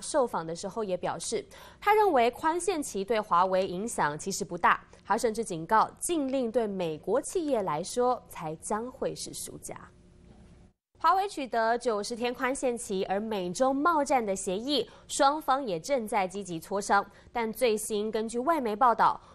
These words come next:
中方对于美国总统川普不愿意撤回关税等问题，面对签署协议的态度是悲观的。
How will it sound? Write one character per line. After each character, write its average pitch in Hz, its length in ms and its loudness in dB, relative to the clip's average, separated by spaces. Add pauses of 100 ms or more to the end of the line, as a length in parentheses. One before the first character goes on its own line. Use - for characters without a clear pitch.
(120)
中 370 280 2
方 349 280 2
对 330 160 0
于 247 60 2
美 220 180 -2
国 185 160 2
总 226 160 -2
统 220 160 -4
川 226 280 2
普 202 120 -2
不 185 220 -2
愿 349 180 0
意 330 140 -4
撤 277 220 -2
回 202 180 -2
关 226 260 2
税 240 200 -2
等 165 220 -4
问 311 200 -2
题， 202 340 -4 (260)
面 311 280 0
对 254 160 4
签 254 260 0
署 180 200 -4
协 185 240 -2
议 311 160 -2
的 220 120 0
态 208 360 0
度 190 200 -4
是 190 160 -6
悲 180 220 -2
观 175 300 0
的。 - 200 -4